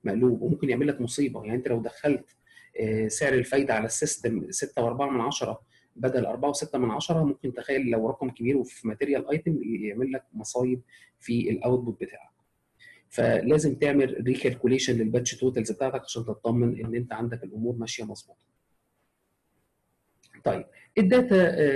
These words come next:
آه، مانيبيوليشن، مانيبيوليشن، آه، كنترولز، آه، ديت قلنا بتتعمل ليتر في الستيج بتاعت البروسيسنج. فالداتا مانيبيوليشن كنترولز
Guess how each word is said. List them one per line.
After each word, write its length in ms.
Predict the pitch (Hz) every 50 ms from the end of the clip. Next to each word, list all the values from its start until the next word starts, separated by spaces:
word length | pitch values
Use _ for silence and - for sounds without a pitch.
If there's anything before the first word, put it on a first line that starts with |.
| 135
آه، 40 | 135
مانيبيوليشن، 800 | 135 147 156 165 160 160 - 131 147 160 160 - - - 131 135
مانيبيوليشن، 760 | 135 147 156 143 - 131 135 147 143 - - 131 123 120 110 -
آه، 240 | - 113 113 113 113
كنترولز، 760 | 113 - 131 127 123 - 135 156 180 196 185 - - - _ _ _ _ _ _ _ _ -
آه، 600 | 120 117 117 117 117 117 117 117 117 117 120 117
ديت 540 | - - 131 190 208 208 196 196 202 - - - _ _ _ _ _ _ _ _ _ -
قلنا 200 | 147 165 160 143
بتتعمل 380 | 165 135 - 131 147 156 131 127
ليتر 340 | 143 151 156 151 139 120
في 140 | 123 - -
الستيج 420 | 117 113 117 - - 139 131 127 120
بتاعت 240 | - 117 113 -
البروسيسنج. 680 | - - - 113 107 - - 135 - - 190 202 190 190 - _ _ _ _ _ _ _ _ _ _ _ _ _ _ _ _ _ _ _ _ _ _ _
فالداتا 540 | - - - - - 143 - 208 208 208 190
مانيبيوليشن 640 | 156 143 151 151 - 165 147 170 175 - 170 151 147
كنترولز 680 | - 131 131 127 123 139 160 175 180 180 180 180 -